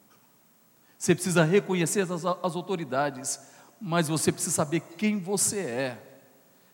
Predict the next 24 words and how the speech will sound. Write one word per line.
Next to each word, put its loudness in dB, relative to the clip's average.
Tem 2
gente 2
que -6
fica, 2
desculpa -8
a 0
expressão -2
bem 2
popular, -4
puxando 0
o -6
saco -2
de -4
alguém. -2
Se -2
alguém 2
que -6
é -4
político, 0
aí 2
ele -4
quer -6
tá -2
perto. -2